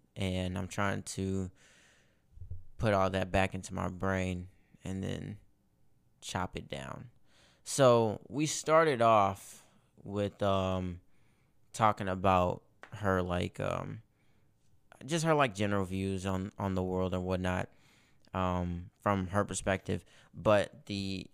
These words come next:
ironic thing is that once we segued into, like, talking about, like, police officers and whatnot, 'cause that's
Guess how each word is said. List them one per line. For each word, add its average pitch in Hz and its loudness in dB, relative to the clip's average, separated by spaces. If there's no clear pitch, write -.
ironic 101 2
thing 113 0
is 95 -4
that 95 2
once 135 2
we 127 2
segued 107 2
into, 98 0
like, 92 -2
talking 95 -2
about, 92 -2
like, 80 -8
police 131 -2
officers 104 0
and 95 -6
whatnot, 98 -2
'cause 95 -10
that's 95 -4